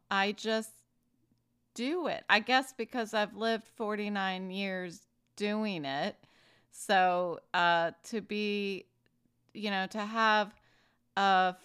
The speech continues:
phone in somebody else's hand and they're watching a video that I wanna see. Maybe, uh, you know, my son is on the video or something.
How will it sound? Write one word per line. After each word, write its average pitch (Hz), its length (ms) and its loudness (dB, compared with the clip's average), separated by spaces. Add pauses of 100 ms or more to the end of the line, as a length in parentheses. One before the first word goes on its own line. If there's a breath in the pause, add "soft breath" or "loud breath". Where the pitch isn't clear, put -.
(540)
phone 214 580 2
in 190 220 -8
somebody 202 320 -4
else's 185 380 -4
hand 185 720 -4 (100)
and 190 360 -2
they're 190 240 0
watching 208 500 0
a 185 80 -4
video 180 640 0
that 190 440 2 (400 soft breath)
I 202 120 4
wanna 214 360 0
see. 202 520 -6
Maybe, 202 680 -4
uh, 185 280 -2
you 196 120 -6
know, 196 100 -4
my 190 220 -4
son 220 360 -2
is 196 160 -4
on 170 160 -6
the 165 120 -8
video 156 480 -6
or 160 160 -8
something. 165 720 -8